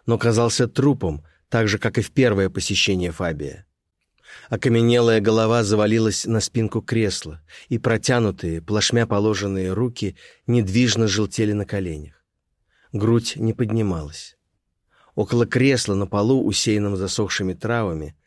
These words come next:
стояло несколько плоских чашек с темной жидкостью, издававшей сильный, почти удушливый запах, запах мускуса.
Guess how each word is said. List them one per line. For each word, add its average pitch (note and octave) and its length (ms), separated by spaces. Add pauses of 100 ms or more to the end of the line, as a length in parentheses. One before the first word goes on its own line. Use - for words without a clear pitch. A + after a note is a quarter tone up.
(240)
стояло A#2 440
несколько A2+ 440
плоских A2+ 560
чашек G2 500
с - 60
темной F#2 380
жидкостью, F2+ 720 (320)
издававшей G#2 640
сильный, A2+ 560
почти F#2+ 360
удушливый F#2+ 600
запах, E2 500 (340)
запах F#2+ 540
мускуса. G2 640